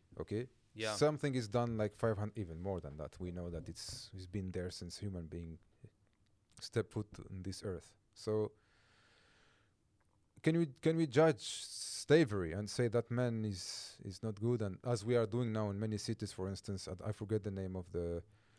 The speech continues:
Speaker 2: Bristol, the Colston.
Speaker 1: Yeah, exactly.
Speaker 2: The
Speaker 1: Could we
Speaker 2: Colston
Speaker 1: judge
Speaker 2: statue.
Speaker 1: that? I mean, it wa-,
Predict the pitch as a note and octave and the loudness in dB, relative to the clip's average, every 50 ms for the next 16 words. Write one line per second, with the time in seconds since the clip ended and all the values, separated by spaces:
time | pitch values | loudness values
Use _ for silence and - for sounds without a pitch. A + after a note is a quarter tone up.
0 | _ _ - B2+ C3+ C3 - - A#2+ G#2 F2+ - - - - - - - B2+ - | _ _ -8 -8 -8 -8 -6 -6 -6 -6 -6 -8 -14 -20 -20 -18 -10 -8 -8 -6
1 | - B2+ A#2+ C3+ C3+ B2+ G2+ F2+ F2 G2+ G#2+ G#2 G2 G#2 A#2+ A#2+ - - G2 E2 | -2 6 8 8 10 10 8 4 2 -4 -4 -4 2 4 4 4 4 0 -6 -6
2 | E2+ - - - _ - - F3+ E3 F3 F3 C#3+ B2+ D#3+ F3 D#3+ - - A2+ B2+ | -6 -8 -18 -20 _ 0 0 2 2 2 -2 0 4 4 4 4 2 0 -4 -4
3 | - - C3 C#3+ D#3 D#3 D3+ D#3 D3 C#3 - C#3 D3 | -2 0 0 0 0 0 0 -2 -6 -6 -4 -4 -4